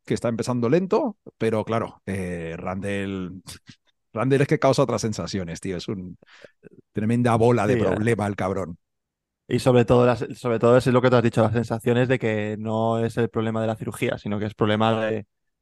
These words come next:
Speaker 2: de que, de que es un pelotudo.
Speaker 1: <laughs> Tirando con eso, pues no me queda otra que, que pasar a la siguiente sección de Ricardo y de este podcast número dos, Boston invictos.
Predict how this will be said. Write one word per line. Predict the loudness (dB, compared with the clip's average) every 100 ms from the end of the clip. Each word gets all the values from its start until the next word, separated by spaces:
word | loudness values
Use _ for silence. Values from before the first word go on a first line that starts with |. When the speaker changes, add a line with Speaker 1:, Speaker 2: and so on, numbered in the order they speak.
| _ -2
Speaker 2:
de | 2
que, | 4 4 4
de | 2
que |
es | 0
un | 0
pelotudo. | 4 4 4 2 2 -6 _ _ _ _ _ _ -20
Speaker 1:
<laughs> | -20 _ _ _ -14 -14 -14 _ _ _ -18 -16 -4
Tirando | 0 2 2 0
con | 4 4 4
eso, | -2 -2 -6 -6 -10 _ -12 -10 -6 -6 0
pues | 2 2
no | 2 2
me | 2
queda | 2 2
otra | 2 2 2
que, | 0 0 -2 -4 -8 -20 -12 0
que | 2
pasar | 4 2 4 4
a |
la | 4
siguiente | 4 4 6 6
sección | 4 4 4 4
de | 2
Ricardo | 0 0 2 2 2 0 -2
y |
de | -6
este | -4 -2
podcast | -2 2 2 2 0
número | -2 0 4 4
dos, | 4 2 -2 -16 _ _ _ _ -20
Boston | -8 0 0 0 0 2 2 -2 _ _ _ _ -6
invictos. | -2 -2 2 0 0 -4 -4 -8 -12